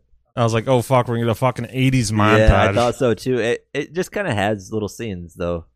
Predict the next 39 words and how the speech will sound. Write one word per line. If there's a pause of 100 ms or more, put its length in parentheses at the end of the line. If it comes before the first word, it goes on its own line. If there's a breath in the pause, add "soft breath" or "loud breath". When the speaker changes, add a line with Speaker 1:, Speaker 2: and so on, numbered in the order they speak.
(180)
Speaker 2:
which
I
still
enjoyed,
but
I
was
hoping
for,
like, (100)
"You're
the
best." (180)
Speaker 1:
They're
probably,
<laughs>
they
probably (100)
couldn't
afford
the
rights
to
it. (360 loud breath)
Speaker 2:
<laughs>
Speaker 1:
Mohawk
drinks
a
spider
serum (100)
and
transforms
to
some
sweet
metal
music.
Speaker 2:
Hell
yeah.